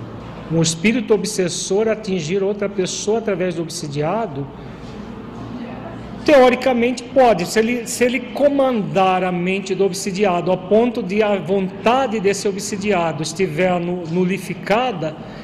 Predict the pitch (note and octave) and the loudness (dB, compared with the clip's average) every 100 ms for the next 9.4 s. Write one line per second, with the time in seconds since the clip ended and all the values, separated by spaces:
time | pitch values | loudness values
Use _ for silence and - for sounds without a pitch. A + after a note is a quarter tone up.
0 | - F#3+ G#3+ G#3 G3 G3 G3 G3 G3+ F#3 | 4 6 6 4 6 6 6 4 2 2
1 | F#3+ F#3 G3+ G3+ G3 G#3 E3+ F3+ F3+ F#3 | 0 0 0 0 0 0 0 0 0 -2
2 | F#3 G3 F#3 G#3 G3 G3 G#3+ G#3 A#3 A3+ | -2 -2 -2 0 0 0 -2 -2 -2 -2
3 | B3 A3 A#3+ C4 G#3 F#3+ - - - - | -2 -4 -2 0 0 0 -6 -10 -10 -14
4 | - - - - - - C3+ F#3+ A#3 - | -14 -14 -14 -14 -12 -8 -2 0 -2 -8
5 | - - - - - - - E3+ F3+ F#3+ | -14 -14 -14 -14 -12 -14 -6 4 8 10
6 | F#3+ F#3+ F#3 F#3 G3 F#3 G3 F#3 E3 G3+ | 10 8 6 2 0 2 2 0 0 0
7 | F#3+ F3+ E3+ F#3+ F3 F3 E3+ F3 F3+ F3 | 2 2 0 2 2 0 0 0 0 0
8 | E3+ E3 E3 E3+ E3 G3 E3 F#3 F#3 F3+ | 0 -2 -2 -2 0 0 0 2 2 2
9 | E3+ D#3+ D#3 C#3 | 0 -2 -2 -4